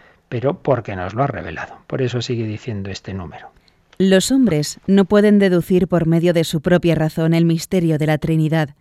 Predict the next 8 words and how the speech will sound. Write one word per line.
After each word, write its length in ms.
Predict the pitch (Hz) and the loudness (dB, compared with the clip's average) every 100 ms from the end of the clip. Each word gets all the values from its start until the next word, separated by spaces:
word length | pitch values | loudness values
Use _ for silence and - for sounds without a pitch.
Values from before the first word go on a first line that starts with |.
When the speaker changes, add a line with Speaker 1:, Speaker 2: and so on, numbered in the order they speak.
| _ _ - | _ _ -6
Speaker 2:
pero 180 | 196 185 | 0 0
pueden 340 | 233 294 294 | 0 0 0
reconocer 800 | 208 185 170 170 151 143 180 208 - | 0 -2 0 0 0 0 0 -2 -2
la 220 | 170 170 | 2 2
razonabilidad 960 | 165 170 - 175 165 160 156 156 175 214 | 2 -2 0 0 0 0 0 0 0 -2
de 220 | 165 180 | -2 -2
este 260 | 240 - 226 | -4 -2 0
misterio 640 | 208 - 160 147 147 | 0 -2 -4 -2 -2